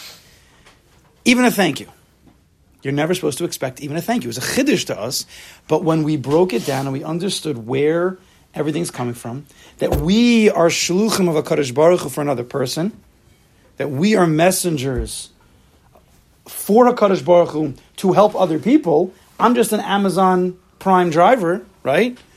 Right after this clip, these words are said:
So therefore, who am I to start demanding even a thank you from another person? Now, this goes against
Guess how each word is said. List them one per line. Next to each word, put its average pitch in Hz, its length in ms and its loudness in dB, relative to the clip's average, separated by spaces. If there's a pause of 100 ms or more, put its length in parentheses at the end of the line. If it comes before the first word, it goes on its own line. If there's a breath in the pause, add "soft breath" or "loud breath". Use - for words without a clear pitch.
(360 loud breath)
So - 120 -4
therefore, 196 180 4
who 214 140 6
am 220 120 4
I 240 180 4
to 180 120 -4
start 190 220 0
demanding 175 680 0 (520 soft breath)
even 247 260 2
a 240 60 4
thank 302 520 0
you 123 220 -6 (720)
from 143 140 -10
another 143 180 -4
person? 214 360 -2 (340 soft breath)
Now, - 60 -6
this 208 160 4
goes 147 260 0
against 143 800 -4